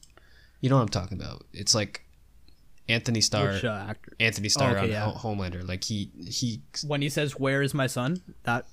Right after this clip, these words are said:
Speaker 2: that face?
Speaker 1: No, like, where he, like, takes a big inhale through his nose and, like, shakes
Speaker 2: Yes,
Speaker 1: his head
Speaker 2: yes,
Speaker 1: a certain way.
Speaker 2: yes.
Speaker 1: Yeah, yeah, yeah.
Speaker 2: Yeah.
Speaker 1: So he, he d-
Speaker 2: Yeah, right before he says, yeah, yeah, yeah, right before he says, "Where?" And the, he does, he just rages when he says that. "Oh, what line delivery?"
Speaker 1: Yeah.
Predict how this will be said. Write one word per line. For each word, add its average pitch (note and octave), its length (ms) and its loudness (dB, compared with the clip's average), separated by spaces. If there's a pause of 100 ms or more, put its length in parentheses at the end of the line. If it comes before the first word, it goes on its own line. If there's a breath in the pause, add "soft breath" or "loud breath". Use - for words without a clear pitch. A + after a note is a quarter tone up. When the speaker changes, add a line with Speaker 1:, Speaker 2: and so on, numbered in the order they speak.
(260)
Speaker 2:
that D3 180 -2
face? D3 240 0
Speaker 1:
No, C3 220 8
like, A2 240 0
where A2+ 160 2
he, A2+ 120 4
like, G#2 260 2 (680 loud breath)
takes A#2+ 220 2
a A2+ 60 2
big G2 340 0
inhale G2+ 380 0
through G2+ 180 -2
his F#2 140 -2
nose F#2+ 340 -4
and, G2 100 -4
like, F2 140 -6
shakes G#2 340 4
Speaker 2:
Yes, E3 120 8
Speaker 1:
his D#3+ 80 6
head G2+ 100 4
Speaker 2:
yes, D3 140 6
Speaker 1:
a A2+ 60 4
certain C3 140 0
way. B2 140 2
Speaker 2:
yes. G2+ 60 0
Speaker 1:
Yeah, F#2+ 100 0
yeah, F#2+ 100 0
yeah. F2+ 260 -6
Speaker 2:
Yeah. A#2 280 -6
Speaker 1:
So C#3 120 6
he, C3 80 10
he C3 160 2
d- D3 200 2
Speaker 2:
Yeah, D3+ 260 4
right D#3+ 200 4
before E3+ 280 4
he D#3+ 80 6
says, C#3 340 0
yeah, C#3 160 2
yeah, C3+ 100 4
yeah, A#2+ 200 0
right B2 180 -2
before B2+ 200 -2
he B2 60 -2
says, B2 220 -4 (260 loud breath)
"Where?" E3+ 400 -4
And E3+ 140 2
the, F3 100 6
he E3 140 2
does, E3+ 380 4
he D#3 220 0
just C#3+ 240 -2
rages C3 420 0
when A#2+ 80 -2
he A#2 60 -2
says A2 240 -4
that. - 180 -8
"Oh, D3+ 180 2
what C3 240 0
line A#2+ 220 -2
delivery?" A2 340 -8
Speaker 1:
Yeah. G#2 180 -2